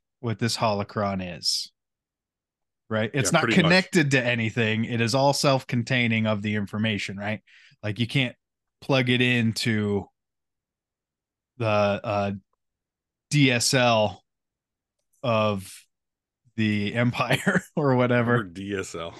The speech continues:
Speaker 2: Jesus.
Speaker 1: Yeah.
Speaker 2: Um,
Speaker 1: And, and update its firmware. You would have to get a whole new holocron, right?
Speaker 2: Yeah, basically a holocron is like when you activate the listening option on your phone and you're like, "Hey, Google,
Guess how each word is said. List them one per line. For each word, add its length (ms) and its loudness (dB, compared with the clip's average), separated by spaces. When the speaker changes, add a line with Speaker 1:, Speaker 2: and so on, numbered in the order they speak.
Speaker 2:
Jesus. 440 -14
Speaker 1:
Yeah. 440 2
Speaker 2:
Um, 180 -2
Speaker 1:
And, 540 -2
and 220 0
update 480 2
its 180 -2
firmware. 840 2
You 140 2
would 120 4
have 180 2
to 80 4
get 120 4
a 60 2
whole 220 4
new 160 6
holocron, 680 2
right? 280 -2
Speaker 2:
Yeah, 140 -4
basically 560 -2
a 40 0
holocron 640 -2
is 200 -8
like 180 -4
when 140 -2
you 160 -6
activate 380 -4
the 80 -8
listening 520 -4
option 360 -6
on 80 -2
your 100 -4
phone 260 2
and 100 2
you're 100 0
like, 160 -4
"Hey, 140 2
Google, 540 0